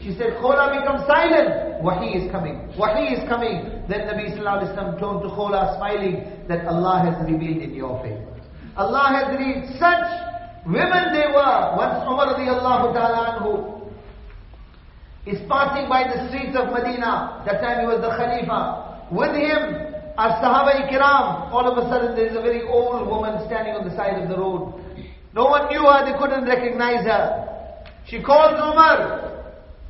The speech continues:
Allahu Akbar, look at how she addresses him. She says, "Umar, today people are calling you Amirul Mu'mineen. I know you when you were Umayr, a young boy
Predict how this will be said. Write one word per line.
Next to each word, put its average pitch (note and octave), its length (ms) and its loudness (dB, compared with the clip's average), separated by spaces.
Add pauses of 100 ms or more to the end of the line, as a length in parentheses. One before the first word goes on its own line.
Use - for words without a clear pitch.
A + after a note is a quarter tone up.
(1300)
Allahu G3 360 0
Akbar, G3+ 400 0
look A3+ 120 -4
at A#3 80 0
how A3 240 0
she A3 80 -4
addresses F#3 480 -2
him. - 320 -6 (380)
She E3 100 -6
says, F#3+ 300 -4
"Umar, D#4+ 420 6 (1000)
today A3 340 2
people A3 260 -4
are G3+ 160 2
calling A3 280 -2
you G#3+ 80 0
Amirul F#3+ 520 -2
Mu'mineen. F3 600 -6 (800)
I G3 280 -2
know A3+ 200 2
you A3 260 -2
when G#3+ 160 0
you G#3+ 120 -2
were G#3+ 160 2 (100)
Umayr, A#3+ 380 4 (1120)
a D#3 80 0
young G#3 360 2
boy B3+ 760 2